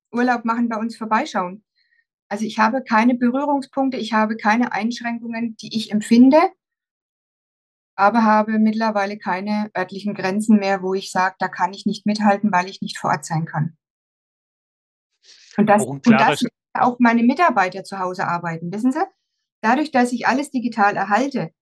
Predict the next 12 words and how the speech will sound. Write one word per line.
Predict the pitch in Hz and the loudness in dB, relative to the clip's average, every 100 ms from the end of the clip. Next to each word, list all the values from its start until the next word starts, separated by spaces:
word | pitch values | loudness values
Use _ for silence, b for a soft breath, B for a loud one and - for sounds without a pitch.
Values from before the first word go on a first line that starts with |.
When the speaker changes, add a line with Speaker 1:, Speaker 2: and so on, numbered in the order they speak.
| _ _ _ _ _ | _ _ _ _ _
Speaker 1:
wir | 208 208 - | -2 -2 -2
machen | - 202 220 247 233 | -2 0 4 2 2
seit | 208 196 _ | -2 -6 _
zwei | - 196 196 | -8 -2 0
Jahren | 214 202 202 233 233 | 2 2 2 0 -2
über, | 208 208 196 196 190 | -6 -8 -6 -6 -6
also | 190 190 | -6 -4
Unterschriften | 226 240 240 226 220 214 | 2 4 2 0 -2 -2
über | 202 190 | 0 -2
F | 214 | -2
P | - | -4
Sign. | 208 202 226 202 175 | -2 0 2 0 -4